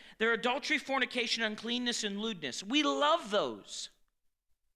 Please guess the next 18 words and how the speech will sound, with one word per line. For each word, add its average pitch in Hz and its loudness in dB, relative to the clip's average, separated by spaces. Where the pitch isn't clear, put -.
I 233 2
mean, 254 2
righteous 294 2
indignation 254 0
Christians, 208 -2
religious 247 2
spirit - 2
Christians 233 0
love 269 2
those 277 4
verses 202 0
to 247 2
be 254 4
able 262 0
to 226 -4
condemn 240 0
to 277 0
hell 220 2